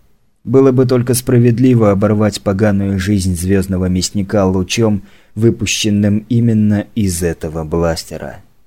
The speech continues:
Он почти физически ощущал давление холода с внешней стороны Сиалона. Бесконечное пространство.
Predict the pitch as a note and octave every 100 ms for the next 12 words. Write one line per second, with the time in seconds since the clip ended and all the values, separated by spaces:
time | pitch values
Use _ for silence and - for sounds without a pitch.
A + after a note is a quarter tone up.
0 | _ _ _ _ _ _ _ _ _ _
1 | _ - G#2+ G#2+ A#2 - C3+ B2+ B2 C3
2 | B2 B2 - A#2 - A2 - B2 A2+ G#2+
3 | A2 G#2+ A2 A2 - A#2 G#2+ G#2 G#2 G2+
4 | G#2+ G#2+ - G2 - G#2 G2 G2 F#2 -
5 | F#2+ G2 G2+ F2 D2 G#1+ - - _ _
6 | _ _ _ _ F#2+ G#2+ B2+ C3+ C#3 -
7 | C3 A#2+ A#2 F#2+ - F2+ F#2 F2 D#2 C#2+